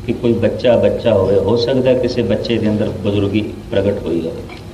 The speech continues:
ਤੇ ਐਸਾ ਵੀ ਹੋ ਸਕਦਾ ਹੈ ਕਿ ਕਿਸੇ ਬਜ਼ੁਰਗ ਦੇ ਅੰਦਰ ਬਚਪਨਾ ਹੋਵੇ, ਇਆਣਪ ਹੋਵੇ। ਸਰੀਰ ਦੇ ਉਮਰ ਦੇ ਨਾਲ ਨਾਲ ਬੌਧਿਕ ਬਲ ਮਨੁੱਖ ਦਾ ਵੱਧਦਾ ਹੋਵੇ,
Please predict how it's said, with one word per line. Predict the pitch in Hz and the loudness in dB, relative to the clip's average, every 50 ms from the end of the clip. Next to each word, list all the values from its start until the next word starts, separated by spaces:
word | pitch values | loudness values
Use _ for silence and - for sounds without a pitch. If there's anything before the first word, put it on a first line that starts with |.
| - - - - - - - - - - | -16 -16 -16 -16 -16 -18 -18 -18 -10 0
ਤੇ | - 170 | 4 4
ਐਸਾ | 165 160 147 143 - - 185 196 | 6 6 6 4 2 2 2 4
ਵੀ | 208 214 202 | 4 4 4
ਹੋ | 170 135 | 4 2
ਸਕਦਾ | 117 - - - - - 101 98 | 2 0 0 -2 0 2 2 2
ਹੈ | 98 95 95 - - - - - - - | 2 0 -2 -4 -8 -14 -18 -18 -18 -8
ਕਿ | - 120 | -4 -4
ਕਿਸੇ | 120 120 - 123 120 - - 139 | -4 -2 -4 -6 -6 -4 -4 -4
ਬਜ਼ੁਰਗ | 127 107 104 110 101 113 120 120 131 123 | -6 -4 -4 -4 0 2 2 2 2 2
ਦੇ | 131 131 131 127 | 2 2 2 4
ਅੰਦਰ | 127 127 123 127 123 | 4 4 4 4 2
ਬਚਪਨਾ | - - - - - - 123 113 117 | 2 2 0 0 0 -2 -2 0 0
ਹੋਵੇ, | 113 104 95 98 98 - - - - - - - - - - - - - - - - - - - - - - - - - - 117 | 0 -2 -4 -6 -8 -10 -12 -14 -16 -16 -16 -16 -16 -16 -16 -14 -14 -14 -14 -16 -16 -16 -18 -18 -18 -18 -18 -18 -16 -6 -2 -2
ਇਆਣਪ | 110 107 107 110 113 117 113 - | 0 0 0 2 0 0 0 -2
ਹੋਵੇ। | - - 98 85 - 87 - - 101 - - - - - - - - - - - - - - - - - - - - - - - - - - - - - - - - - - - - - - - - - - - - - | -4 -4 -4 -6 -6 -8 -10 -12 -6 -2 -2 -2 -2 -2 -8 -12 -14 -18 -18 -18 -18 -18 -18 -18 -20 -20 -18 -18 -18 -16 -16 -16 -16 -16 -16 -16 -16 -16 -16 -16 -16 -16 -16 -16 -16 -16 -18 -18 -18 -18 -18 -16 -16 -12
ਸਰੀਰ | - - - 151 147 143 165 208 220 220 | -12 -4 -2 0 2 4 4 4 4 4
ਦੇ | 220 214 208 190 156 - - - - - - | 4 4 2 2 2 0 0 -4 -6 -2 0
ਉਮਰ | 147 160 175 180 180 | 2 2 4 4 4
ਦੇ | 180 180 180 156 | 4 4 4 4
ਨਾਲ | 127 120 120 120 120 127 131 151 160 160 160 | 4 4 4 4 4 4 4 4 4 4 4
ਨਾਲ | - 110 104 104 104 104 123 - - - - - - - - - - - - - - - - - - - - - - - - - - - - - - | 4 4 4 4 4 2 0 -2 -6 -10 -12 -14 -16 -16 -16 -16 -18 -18 -20 -20 -20 -20 -20 -20 -18 -18 -20 -20 -20 -20 -20 -20 -20 -20 -20 -14 -12
ਬੌਧਿਕ | 113 107 110 123 135 151 165 156 160 170 | -10 -6 0 2 4 4 4 4 2 2
ਬਲ | - - 120 117 117 123 123 | 0 2 2 4 4 4 4
ਮਨੁੱਖ | 127 120 117 117 120 131 127 - | 2 2 4 4 2 2 0 -2
ਦਾ | 127 135 139 - | -2 2 2 2
ਵੱਧਦਾ | - - 117 117 151 160 175 | 4 4 2 2 4 4 4
ਹੋਵੇ, | 170 151 - - 123 - - | 4 4 4 2 2 0 0